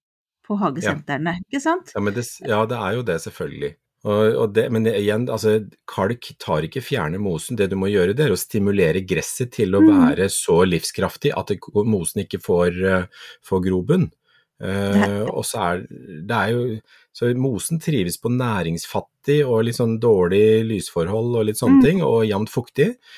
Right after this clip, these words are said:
Speaker 2: mens gresset trenger jo gjerne litt grann mer næring, som alle andre planter, for å liksom komme i gang og, og sånne ting. Og er det nok næring, er det liksom et gress som er tilpasset de vekstvilkårene der hvor det er,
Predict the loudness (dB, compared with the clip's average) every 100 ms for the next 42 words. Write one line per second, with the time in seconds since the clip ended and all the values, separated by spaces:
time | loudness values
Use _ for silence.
0 | -20 -4 -2 -2 -2 -2 -2 -2 -2 2
1 | 2 2 2 2 0 -2 -4 -6 -4 -2
2 | 0 0 0 2 2 2 2 0 -2 -4
3 | -2 2 2 0 0 0 -2 -2 -4 0
4 | 0 0 -4 -4 -4 -4 -4 -2 -4 -4
5 | -6 -6 -8 -8 -10 -6 -4 -4 -8 -20
6 | _ -8 -6 -4 -4 -4 -2 -2 0 0
7 | -2 -4 -6 -4 -4 -6 -4 -4 -4 -6
8 | -6 -4 -4 -4 -8 -6 -4 -6 -6 -10
9 | -4 -4 -4 -4 -4 -4 -6 -4 -4 -2
10 | -4 -2 -4 -4 -6 -2 -2 -2